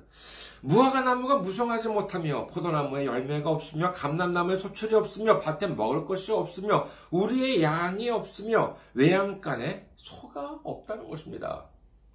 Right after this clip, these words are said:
오랫동안 정성 들여서 나무를 심어도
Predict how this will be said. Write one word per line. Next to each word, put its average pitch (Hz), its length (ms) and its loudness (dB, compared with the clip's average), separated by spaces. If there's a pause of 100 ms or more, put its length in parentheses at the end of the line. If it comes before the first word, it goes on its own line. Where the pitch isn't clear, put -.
(1500)
오랫동안 277 800 4
정성 208 500 -2
들여서 202 420 2
나무를 226 540 -4
심어도 214 720 -4